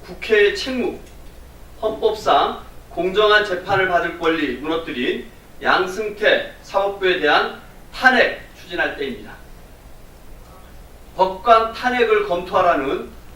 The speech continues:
전국 법관 대표회의 결의에 국회도 함께 뜻을 모을 때입니다. 법관에 대한 탄핵은 상권 분립을 수호하기 위해 국민이 헌법 제육십오조에 부여한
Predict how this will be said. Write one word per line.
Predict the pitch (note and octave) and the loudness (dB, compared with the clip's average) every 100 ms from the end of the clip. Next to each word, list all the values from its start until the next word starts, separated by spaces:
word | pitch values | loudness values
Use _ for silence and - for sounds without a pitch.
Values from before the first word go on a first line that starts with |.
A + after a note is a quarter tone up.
| - | -16
전국 | - E3+ G#3 A3 - | -6 -4 -2 -2 -4
법관 | F3+ E3+ A#3+ A3 - | -2 0 6 6 6
대표회의 | F3+ F#3 G#3 F#3+ F#3 - | 0 0 2 2 0 0
결의에 | F3+ G3 E3+ - - - - - - - - | 0 2 0 -2 -12 -20 -20 -20 -20 -20 -20
국회도 | F3 - G#3 F#3 F#3 - | -8 2 4 4 0 -2
함께 | - A#3+ A#3 - - - | 0 0 2 0 0 -2
뜻을 | B3+ C4 A#3 - | -6 -4 -4 -4
모을 | C#3+ D3+ D3+ | -6 -6 -6
때입니다. | C#3+ A#2 - - - - - - - - - - - - - - - - - | -6 -8 -10 -18 -20 -20 -20 -20 -20 -20 -20 -20 -20 -20 -20 -20 -20 -20 -6
법관에 | E3+ F3 A3 G#3 | -4 4 6 6
대한 | G3+ G3+ | 4 2
탄핵은 | - A3+ G#3+ A#3 - - - - - - - - - | 0 0 4 4 4 0 -14 -20 -20 -20 -20 -20 -20
상권 | - C4 B3+ - C4 A#3 | -10 -6 -6 2 4 4
분립을 | G3+ G#3 G#3 | -2 -4 -4
수호하기 | G3+ - B3+ A3+ E3 E3 | -6 -4 4 4 4 2
위해 | F3 - - - - - - - | 2 2 -4 -16 -20 -20 -20 -16
국민이 | G3 A3 A#3+ A#3+ G3+ A#3+ - - - - | -6 0 2 2 -2 -6 -8 -18 -12 0
헌법 | B3 A#3+ - - - - | 0 2 4 4 2 -6
제육십오조에 | F#3+ F#3 - - - A#3+ F3 A3+ A#3 A3 G3+ | -2 -2 -2 -8 -8 -4 -2 0 4 6 6
부여한 | D#3+ E3 D#3+ D3 - - | 0 2 4 4 2 -6